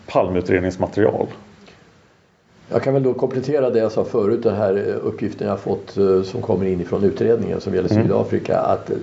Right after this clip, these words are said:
Speaker 2: i den ingår också att utredningen kommer inte att läggas ner. Den läggs vilande.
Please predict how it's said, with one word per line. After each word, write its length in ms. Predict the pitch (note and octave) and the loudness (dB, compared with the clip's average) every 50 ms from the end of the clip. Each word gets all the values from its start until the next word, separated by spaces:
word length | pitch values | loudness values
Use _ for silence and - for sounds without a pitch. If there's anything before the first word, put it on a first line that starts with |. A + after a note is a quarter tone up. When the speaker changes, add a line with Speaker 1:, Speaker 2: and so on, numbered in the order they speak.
| - | -4
Speaker 2:
i 100 | - - - | -6 -6 -2
den 260 | G2 A2+ A2+ A2 A2+ - A2+ | 0 0 2 2 0 -2 0
ingår 360 | A2+ G#2+ G2 F#2+ A#2+ G#2 F#2+ | 0 0 2 4 4 6 6
också 260 | F#2 F#2 - - A2 | 4 2 2 2 0
att 160 | G2 F#2 - | 0 0 0
utredningen 460 | A2+ G#2+ G2+ G#2 - G2 F#2+ G2 F#2 | -2 -2 -2 -2 -2 -2 -2 -2 -4
kommer 260 | - - G#2 G2 G2+ - - - | -4 -2 -2 -2 -2 -2 0 0
inte 260 | A#2 G#2 - - B2 | 0 0 2 2 2
att 60 | - | 2
läggas 300 | - - - - - - | 2 0 -2 -6 -10 -12
ner. 100 | - C#2 - - - - - - - - - - - - - - | -12 -12 -14 -16 -18 -20 -20 -20 -20 -20 -20 -20 -20 -12 -4 0
Den 160 | G2+ F#2+ F#2 | 2 4 6
läggs 220 | F#2+ F2+ - - | 4 4 4 2
vilande. 460 | G2 G2+ G2 E2+ F2+ G#2+ G2+ F2+ F2 | 0 0 0 2 2 2 2 0 -2